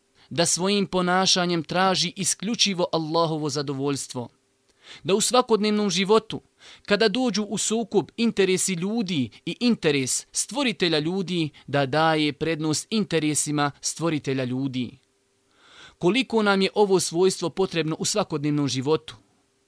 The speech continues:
Nerijetko se dešava da žena krši Allahove zakone, čuvajući na taj način interese onih koji je okružuju. Koliko je žena koje bi nosile islamsku odjeću, ali se stide društva koji ih okružuje.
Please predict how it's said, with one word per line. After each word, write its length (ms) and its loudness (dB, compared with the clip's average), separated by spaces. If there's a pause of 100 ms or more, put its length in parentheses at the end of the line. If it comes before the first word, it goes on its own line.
(200)
Nerijetko 460 4
se 180 4
dešava 460 4
da 100 2
žena 300 2
krši 400 0
Allahove 560 2
zakone, 640 0 (220)
čuvajući 640 2
na 120 0
taj 240 0
način 520 0
interese 640 0
onih 380 0 (160)
koji 200 2
je 120 4
okružuju. 640 -2 (920)
Koliko 420 2
je 100 4
žena 520 2 (220)
koje 220 8
bi 100 0
nosile 420 0
islamsku 600 -2
odjeću, 420 -2 (260)
ali 220 -2
se 160 0
stide 560 0 (140)
društva 640 0 (140)
koji 160 0
ih 160 -2
okružuje. 640 -6